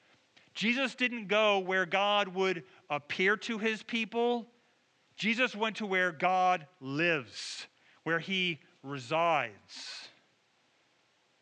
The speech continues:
It's so much truer than the, the earthly copy of the tabernacle. Jesus entered the superior place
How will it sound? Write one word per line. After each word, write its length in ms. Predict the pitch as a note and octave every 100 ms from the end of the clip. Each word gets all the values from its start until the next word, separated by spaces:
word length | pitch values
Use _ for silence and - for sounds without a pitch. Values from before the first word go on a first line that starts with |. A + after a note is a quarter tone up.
| _ _ _ _ _ _ _ _ _ _ _ -
It's 120 | - -
so 240 | - G3+
much 300 | G3 G3 -
truer 520 | - - G#3+ G3 E3+
than 160 | D3+ E3+
the, 180 | D#3+ D3+ -
the 120 | D#3 E3+
earthly 500 | G3+ G3+ - F#3 F3+
copy 760 | - G3+ G3 G3 - D3 C3+ B2+
of 100 | D3+
the 80 | C#3
tabernacle. 880 | D3 - G3 F#3 E3 C3+ B2 - G#2+ _ _ _ _ _ _ _ _ _
Jesus 340 | - G#3 G#3+ G#3
entered 380 | A3+ A3+ G3+ D#3+
the 100 | E3+
superior 800 | - F3 - A3+ A3 A3 G#3 G3+
place 840 | - G3+ G3+ F#3+ D3+ - - -